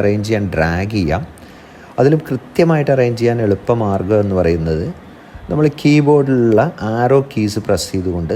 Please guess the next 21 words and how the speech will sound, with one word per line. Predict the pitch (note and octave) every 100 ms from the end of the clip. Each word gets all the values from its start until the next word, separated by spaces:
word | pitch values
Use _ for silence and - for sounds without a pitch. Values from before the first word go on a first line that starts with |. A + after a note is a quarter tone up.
| E3+
നമുക്ക് | G#2+ G2+ F#2+
ആവശ്യമായിട്ടുള്ള | F2+ F2 - F2 E2+ E2 E2 D#2+ F#2 - - - - - - - -
സ്ഥലത്ത് | - A2+ G2+ - F#2+
കൊണ്ട് | F2+ E2 -
പൊസിഷൻ | F#2+ - E2 F#2 E2+
കറക്റ്റായിട്ട് | E2+ D#2+ - E2 D#2+ F2 F2
ക്രമീകരിച്ച്, | E2 D#2+ D#2 D#2 - - - - - - - - -
ആ, | A2
സൈഡിലേക്കോ | A2+ G2 F2+ F2 E2 G2 A2+ F2+
മുകളിലേക്കോ | F2 F2 F2 F2 G2 F2+
താഴേക്കോ | F2+ F2 E2+ - A2+ F#2+
ആരോ | F2 E2+ F2+
കീ | E2
വെച്ച് | D#2+ -
എങ്ങനെ | E2+ D#2+ D#2+
വേണമെങ്കിൽ | D#2 D#2+ D#2+
നമുക്കത്, | D#2 D2+ D#2+ D#2 A2+ - - - - - - F2+
ആ, | E2+ E2 D2+ - - - - - - - - -
സ്ഥാനം | - F#2 E2+ E2+ -
ക്രമീകരിക്കാനും | F2 E2 D2+ D2 C#2 D2 D2 F#2+ -
സാധിക്കും. | C#2+ - -